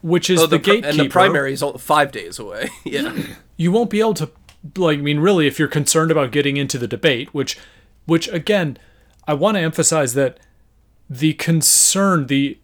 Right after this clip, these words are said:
Speaker 1: the, like, majority of the episode is spent not on whether necessarily Matt Santos can win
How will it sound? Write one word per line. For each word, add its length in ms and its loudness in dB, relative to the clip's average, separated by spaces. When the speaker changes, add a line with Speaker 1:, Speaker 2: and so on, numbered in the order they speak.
Speaker 1:
the, 440 -2
like, 200 0
majority 840 0
of 300 -2
the 360 -2
episode 540 0
is 80 -2
spent 280 -2
not 340 0
on 240 0
whether 340 2
necessarily 720 4
Matt 280 0
Santos 480 0
can 320 -4
win 440 0